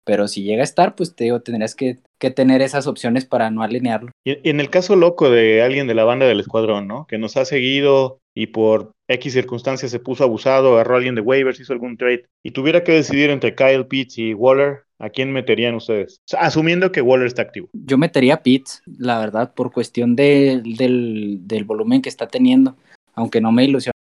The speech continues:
Speaker 1: mucho la, la ofensiva en general de los Falcons, pero, pues, el volumen ahí está. Creo que si no te asegura un upside totalmente o, o deseable en tu equipo, pues, te asegura un piso estable y,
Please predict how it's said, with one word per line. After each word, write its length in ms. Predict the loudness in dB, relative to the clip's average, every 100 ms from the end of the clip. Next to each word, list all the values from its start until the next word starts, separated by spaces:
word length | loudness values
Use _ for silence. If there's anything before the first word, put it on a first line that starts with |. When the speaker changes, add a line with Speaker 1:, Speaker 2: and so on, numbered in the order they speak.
| -2
Speaker 1:
mucho 680 | 2 2 2 2 2 2 0
la, 300 | -2 -4 -4
la 160 | -4 -4
ofensiva 380 | -4 -6 -2 -2
en 80 |
general 400 | -4 -8 -8 -8
de 120 | -4 -2
los 200 | -2 -2
Falcons, 500 | -4 -2 -4 -4 _ _
pero, 440 | -2 0 0 -2 -4
pues, 160 | -6
el 60 | -4
volumen 360 | -2 2 2 2
ahí 220 | 2 0
está. 460 | -2 -2 -2 -2 _ _ -4
Creo 240 | -2 0
que 140 | 0
si 200 | -2 -2
no 200 | -2 -4
te 120 | -2 -2
asegura 840 | -2 -4 -2 0 0 0 -2 -6
un 280 | -4 -4 -4
upside 460 | -4 -6 -6 -6 _ -14
totalmente 960 | -14 -10 -8 -6 -6 -4 -2 -2 -4 _ _ _
o, 200 | -2 -2 2
o 100 | 0
deseable 520 | 0 0 2 2 2
en 120 | 0
tu 60 | -2
equipo, 360 | -4 -2 -2
pues, 220 | -2 -4 -6
te 60 |
asegura 340 | -6 -6 -6 -4
un 140 | -4
piso 280 | -6 -6 -8
estable 420 | -4 0 2 4
y, 480 | 4 2 0 -6